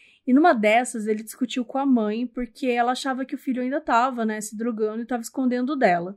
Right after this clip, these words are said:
Ele acabou dando um tapa nela e empurrou ela no chão e foi embora. Daí, em abril, o pai dele foi visitar o Richard e pra ver como ele tava, assim, quando chegou lá, encontrou o filho super doente, enjoado,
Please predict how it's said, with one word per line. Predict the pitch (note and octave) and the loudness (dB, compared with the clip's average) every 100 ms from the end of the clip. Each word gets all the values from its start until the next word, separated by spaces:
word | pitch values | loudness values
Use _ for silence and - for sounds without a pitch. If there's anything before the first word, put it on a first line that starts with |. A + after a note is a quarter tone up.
| - | 4
Ele | C4+ | 6
acabou | F4 D4 A#3+ | 6 4 2
dando | A3+ A#3+ A#3 | 2 -2 -2
um | B3+ | -2
tapa | B3+ A3+ B3+ - C4+ | 0 0 0 0 0
nela | G3+ G3 G#3+ A#3 | 0 -2 -4 -4
e | B3 | -2
empurrou | A#3 C4+ A#3+ B3 | 0 0 0 0
ela | B3 | 2
no | B3+ | 0
chão | D4+ - A#3+ A3+ A#3+ | 0 -2 -4 -4 -6
e | |
foi | B3 B3 | -6 -2
embora. | C4+ A3+ D#3+ D#3 - _ | 2 2 2 -2 -12 _
Daí, | A#3+ C4+ | 2 4
em | F#4 | 4
abril, | D4 G#3 A#3 C4+ | 2 0 0 0
o | A3+ - | -2 -6
pai | G#3 A3+ | 0 2
dele | A3 A#3 | 2 0
foi | A3+ A#3+ | -2 -4
visitar | G#3+ A3+ A#3+ G#3+ | -6 -6 0 0
o | A#3+ | 0
Richard | A3+ A3 - D4+ D4 _ _ _ _ _ | -6 -6 -4 -4 -4 _ _ _ _ _
e | - | -8
pra | C#4 G4+ | 0 2
ver | G#4 | 2
como | G4+ | 4
ele | G#4+ A4+ | 2 4
tava, | E4 C4+ D#4 B3+ | 2 2 2 -2
assim, | B3 B3+ B3+ | -2 -2 -2
quando | C#4 B3+ C4 | -2 -2 -4
chegou | C#4+ A#3+ | -4 -2
lá, | A3 F#3+ G3 | 0 0 -2
encontrou | A3 A3+ A3+ A#3 | -4 -4 -4 -2
o | A#3 | -4
filho | - A#3+ | -2 -2
super | B3 D4 C4+ F4 | -4 -6 -4 -4
doente, | C#4+ C4 F#3+ G3+ A3 - | -2 -2 -2 -4 -6 -6
enjoado, | A3+ A3 A3 G#3+ F3+ F#3 G3+ | -4 -4 -2 -2 -2 -4 -8